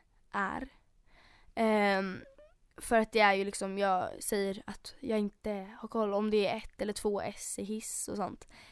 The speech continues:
Ehm, och hur stavar man så här, det, så här, som mitt efternamn. Jag heter inte Vera Nord,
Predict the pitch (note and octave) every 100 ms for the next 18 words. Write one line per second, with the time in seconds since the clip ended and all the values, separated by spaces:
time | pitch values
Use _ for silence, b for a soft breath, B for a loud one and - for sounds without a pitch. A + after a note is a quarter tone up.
0 | b b - G#3+ G3+ F#3 F3+ E3+ A2 G#2+
1 | - _ _ _ - - G#3+ G#3 - G3+
2 | G3 G3 G3+ F#3+ - _ - - F2+ -
3 | - A3+ G3+ G2+ - A3+ A3+ - G3+ -
4 | G#3 D3 - - b b b G#3+ A3 G#3
5 | F#3+ G3 F3 F3 -